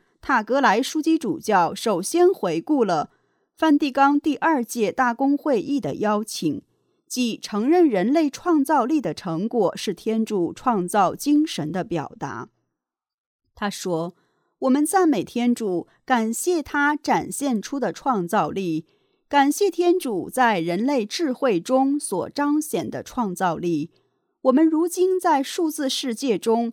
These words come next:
体验到的一切都是一份礼物，但就像任何礼物一样，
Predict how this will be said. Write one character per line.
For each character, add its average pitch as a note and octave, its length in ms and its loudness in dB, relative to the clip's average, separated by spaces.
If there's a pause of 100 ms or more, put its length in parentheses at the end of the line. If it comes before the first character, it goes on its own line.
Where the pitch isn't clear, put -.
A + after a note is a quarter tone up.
(160)
体 D3+ 280 -8
验 G#3 220 0
到 G3 240 0
的 D#3 140 -6
一 D#3+ 240 -10
切 C#4+ 460 -2 (240)
都 C#4+ 180 0
是 A#3+ 160 -4
一 E3+ 180 -6
份 C#4 300 -2
礼 D#3+ 300 -2
物， F3 340 -2 (640)
但 B3+ 300 2
就 E4+ 240 -2
像 C#4+ 320 0
任 E4 260 2
何 - 180 -4
礼 B3 240 -2
物 C#4 220 -2
一 E3+ 280 -10
样， E3+ 300 0